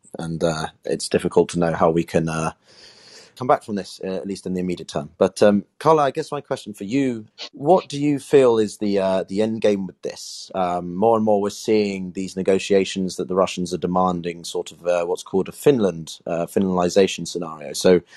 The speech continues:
uh, in the Winter War, for the audience, uh, who are listening on Clubhouse, um, you know, Finland fought the Russians in the Winter War and they dealt them a good bloody nose. But they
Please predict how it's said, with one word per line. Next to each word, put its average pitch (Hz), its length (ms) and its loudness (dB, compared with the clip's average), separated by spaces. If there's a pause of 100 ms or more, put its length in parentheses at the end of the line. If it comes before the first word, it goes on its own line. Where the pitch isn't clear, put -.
(280)
uh, 87 260 6
in 92 140 4
the 95 80 6
Winter 95 320 4
War, 90 220 6
for - 140 -10
the 95 100 6
audience, 90 520 0
uh, 85 160 2
who 90 120 2
are - 20 6
listening 92 400 2
on 90 220 2
Clubhouse, 92 600 4 (120)
um, 98 420 4 (300)
you 120 80 -4
know, 95 100 0
Finland 107 580 -2 (120)
fought - 520 2
the 92 260 -6
Russians 92 420 -4
in 85 40 -10
the 90 60 -4
Winter 135 220 0
War 113 320 4 (100)
and 98 140 -2
they 98 80 0
dealt 104 240 4
them 95 100 -6
a 90 60 -4
good 90 240 -2
bloody 90 220 -4
nose. 98 460 -6 (500)
But 98 360 4
they 98 260 2